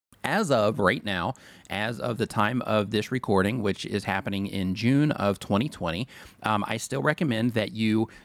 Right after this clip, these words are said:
do look at search as one of your methods of discovery on YouTube. And the reason for that is because it's still <laughs> extremely effective. So depending on the type of content that you put out, search might not be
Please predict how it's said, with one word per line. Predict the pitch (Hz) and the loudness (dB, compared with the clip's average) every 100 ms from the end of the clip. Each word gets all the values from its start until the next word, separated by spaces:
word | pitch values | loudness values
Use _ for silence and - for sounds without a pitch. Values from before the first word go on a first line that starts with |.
| - | -8
do | 113 110 110 120 - | 0 4 6 4 2
look | 107 104 101 | -4 -4 -4
at | 113 120 | -4 -6
search | - 110 110 - | -2 0 0 -2
as | - 98 98 | -4 -4 -4
one | 98 101 98 110 | -6 -2 -2 -2
of | 104 101 | -2 -2
your | 101 101 104 | 2 2 4
methods | 92 - 95 | 2 0 0
of | 95 | 0
discovery | 98 - 98 87 90 | -2 -2 -4 -2 0
on | 87 82 | 0 0
YouTube. | 80 78 - - - - - - | -2 -4 -6 -8 -12 -16 -16 -8
And | 120 120 113 | -4 -2 0
the | 117 | 0
reason | 170 247 202 | 2 2 0
for | 110 | -2
that | 80 92 - _ - | -2 -4 -6 _ -6
is | 104 104 104 104 - - - | -2 0 -2 -4 -10 -20 -6
because | - 110 104 101 107 | -4 2 2 2 0
it's | 113 - | -6 -6
still | - 147 139 | -6 -2 0
<laughs> | 117 | -2
extremely | - 156 139 113 107 | -4 0 2 2 0
effective. | - 101 - - - - - | 0 -2 -4 -12 -16 -20 -20
So | - 147 147 127 123 131 | -4 0 2 2 0 -2
depending | 135 185 226 | 2 2 4
on | |
the | 196 | 2
type | 180 151 | 2 -2
of | - | 0
content | 135 127 123 | 0 0 -2
that | 110 | -4
you | 104 | 0
put | 101 | 0
out, | 85 - | 0 -2
search | - 127 - | -2 -2 2
might | 120 107 - | 0 0 -2
not | 110 95 - | 0 0 -2
be | 107 101 | -2 0